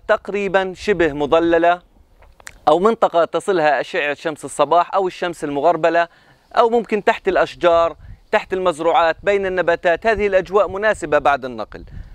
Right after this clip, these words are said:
أما إذا زرعتوها بالأرض مباشرة، وخصوصا في فصل الصيف في هذا الوقت، فننصح دائما بمحاولة التظليل عليها بأي شيء موجود لديك، ممكن استخدام شمسية أو ما شابه. طبعا هذه الشتلة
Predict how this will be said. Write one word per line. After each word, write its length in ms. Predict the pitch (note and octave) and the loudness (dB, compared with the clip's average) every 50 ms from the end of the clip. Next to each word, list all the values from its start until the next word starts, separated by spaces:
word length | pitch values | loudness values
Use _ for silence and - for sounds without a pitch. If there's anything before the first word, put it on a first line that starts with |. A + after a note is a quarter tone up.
| - - - | -16 -2 0
أما 280 | A3 B3 A#3+ A#3 A#3 A#3 | 0 0 2 2 0 0
إذا 380 | A3 - A3 A#3+ F#3+ F#3+ E3+ D#3 | 0 -2 -2 0 2 2 2 2
زرعتوها 560 | C#3+ F3+ F3 E3+ F3 - G3+ F#3+ E3 D3+ C#3 | 0 0 0 0 0 -2 -2 -2 -2 -2 -2
بالأرض 480 | C3 D#3 D#3 D#3 G3+ F#3+ D#3+ A#2+ B2 | -2 -2 0 0 0 0 -2 -6 -8
مباشرة، 720 | D3 G3 A3+ G#3 A3 G3 F3 D3+ - - D3 D3 D#3+ E3 E3 - - - _ _ _ - - - - - | -6 -6 0 0 2 2 2 -2 -2 -2 -2 0 0 -2 -4 -6 -14 -20 _ _ _ -20 -20 -20 -10 -2
وخصوصا 760 | - E3+ - - F#3+ - - A#3+ A#3 F#3+ - - D#3+ C3+ A#2 | 0 0 0 0 -4 -4 0 0 2 2 2 2 0 0 0
في 200 | G#2+ - F3+ F3 | -2 -6 -6 -2
فصل 380 | - G#3+ G#3 - - D3+ C#3+ - | 0 0 0 0 -2 -4 0 2
الصيف 540 | E3+ E3 - - - E3+ E3+ F3+ F#3+ - - _ | 0 0 0 0 0 0 0 0 -2 -8 -12 _
في 160 | - D#3+ D#3 | -6 0 2
هذا 320 | F3 E3+ D3 C#3+ C#3+ C3 C3+ | 2 2 2 2 0 0 0
الوقت، 440 | D3 D3+ F3+ G3+ - - A3+ A3+ - _ _ _ _ _ _ _ _ _ | 0 0 0 0 0 0 -4 -4 -6 _ _ _ _ _ _ _ _ _
فننصح 500 | - A#3 A#3+ B3 B3 A3+ - A#3 G#3+ G#3+ | 0 2 2 2 0 -2 -2 -6 -6 0
دائما 360 | F#3 A3 A3+ A3 G#3+ G#3+ G#3 | 2 2 2 4 2 -2 -2
بمحاولة 680 | F#3+ F#3+ G3+ G3+ G3 - A3 G#3 G3+ G3+ G3+ G3+ G3 G3 - D3+ | -2 -2 -4 -4 -2 0 2 2 4 2 2 0 0 -2 -4 -6
التظليل 680 | F#3 - - G3+ F3+ F3 G3 G3+ G#3 G#3 F#3+ E3+ E3 | -8 -2 0 0 0 0 -2 -2 0 0 2 2 4
عليها 480 | D#3 E3+ F3+ F#3 F3+ F3+ F3 F3+ F3+ | 2 4 2 2 0 2 2 0 0
بأي 500 | F3 D#3+ F3 G3 - G3+ G3+ F#3 E3+ D#3 | 0 -4 -8 -6 -4 -2 -2 -2 -2 -4
شيء 420 | - - F#3 F3 F3 F3 D3 - - _ _ _ _ - | -2 0 0 0 0 0 -4 -10 -14 _ _ _ _ -2
موجود 420 | C#3+ E3 E3+ D3+ E3+ F#3 E3 C#3+ | 0 0 0 2 2 0 2 2
لديك، 380 | E3 D#3+ D#3 F#3 F#3+ F3+ - - | 2 2 2 2 0 0 0 -4
ممكن 280 | G#3 F#3+ - G3+ F#3 E3+ | -6 -4 -2 -2 -2 -2
استخدام 480 | D#3 - F3 - E3 D3 E3 D#3+ D#3 | -4 -6 -8 -8 -2 0 0 0 0
شمسية 540 | - - D#3 D3 - - - G3+ F#3+ F#3 F3+ | 0 -2 -2 -2 -2 -4 -4 0 2 2 4
أو 160 | D#3 D3+ D3+ | 4 2 0
ما 140 | C#3+ C#3+ C#3+ | 0 -2 -4
شابه. 380 | - - G3+ F#3+ F3+ F#3 F#3 F#3 _ _ _ _ - - _ _ | 0 2 2 2 2 2 0 -2 _ _ _ _ -20 -20 _ _
طبعا 320 | - A#3+ G3+ A3+ A3 G#3 G#3 | 2 2 4 2 0 2 2
هذه 480 | A#3+ B3 B3 G3+ G#3+ G3 G3+ F#3+ D3+ | 2 2 2 0 -2 -4 -2 -2 -2
الشتلة 600 | E3 - - G#3+ A3 G#3+ - F3+ D#3+ D3+ D3+ D3 | -4 -2 -2 -2 -2 -2 -2 0 0 2 0 0